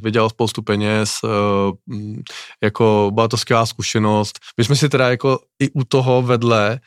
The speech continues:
otevřeli vlastně vlastní slovy portál taky na začátku, protože jsme říkali, „Tak máme agregátor, můžeme si tam sypat trafik, tak prostě jako proč ne?“ Ale jo,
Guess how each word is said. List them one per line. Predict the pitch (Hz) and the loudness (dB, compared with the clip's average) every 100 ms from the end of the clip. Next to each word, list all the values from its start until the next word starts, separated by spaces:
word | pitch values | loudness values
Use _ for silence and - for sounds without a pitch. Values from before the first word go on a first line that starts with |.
| - - - | -20 -14 -4
otevřeli | 113 127 117 123 120 | -2 0 2 2 2
vlastně | 117 117 - 123 | 2 0 0 0
vlastní | 117 - 127 123 123 | 0 0 0 0 0
slovy | 117 117 127 | 0 2 2
portál | - - - 170 | -2 -6 -4 -4
taky | - - 208 | -4 0 0
na | |
začátku, | 127 196 143 113 - 98 | 0 0 0 -2 -2 -2
protože | 113 | 0
jsme | 117 | 0
říkali, | 107 98 | 0 -2
„Tak | - - | -2 -2
máme | 107 | -2
agregátor, | 82 92 101 98 110 107 110 - - - | -2 -2 -2 0 0 0 -4 -8 -6 0
můžeme | 113 131 127 | 4 4 4
si | |
tam | 139 | 2
sypat | 127 123 135 | 0 0 0
trafik, | 104 95 113 113 - - - | 0 0 -2 -4 -10 -12 -2
tak | 107 | -2
prostě | - 110 - 117 | 0 -2 2 2
jako | 107 - 113 104 - - - | 2 2 2 2 -2 -16 -6
proč | - 117 - | -2 -2 0
ne?“ | 110 98 117 - - - - - - - - _ | 0 0 -2 -8 -18 -20 -20 -20 -20 -20 -20 _
Ale | - 98 104 104 98 - - - | 0 2 4 2 0 -2 -2 -2
jo, | 117 | -2